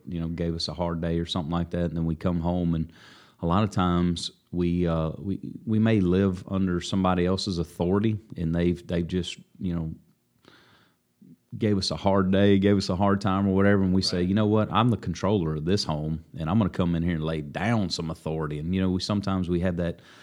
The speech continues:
Speaker 1: that, that issue that we're coming there, we're a little harder on our family, and they don't see that love. They don't see that gentle side, that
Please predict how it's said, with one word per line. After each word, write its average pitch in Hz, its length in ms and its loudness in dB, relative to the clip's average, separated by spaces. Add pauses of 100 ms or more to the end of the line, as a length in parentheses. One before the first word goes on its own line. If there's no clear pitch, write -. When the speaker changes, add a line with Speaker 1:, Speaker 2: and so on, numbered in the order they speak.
(220)
Speaker 1:
that, 87 260 0
that 85 180 -2
issue 82 540 0
that 80 160 -4
we're 85 140 -4
coming 90 300 0
there, 85 180 0
we're 82 160 -2
a 82 40 -2
little 80 160 -4
harder 95 420 0
on 80 220 -2
our 80 100 -2
family, 82 420 -4
and 78 100 -6
they 98 100 4
don't 113 180 0
see 127 240 2
that 80 220 0
love. 76 360 -4
They 92 120 0
don't 107 180 0
see 120 280 2
that 90 220 0
gentle 95 420 0
side, 90 520 0
that 87 240 -2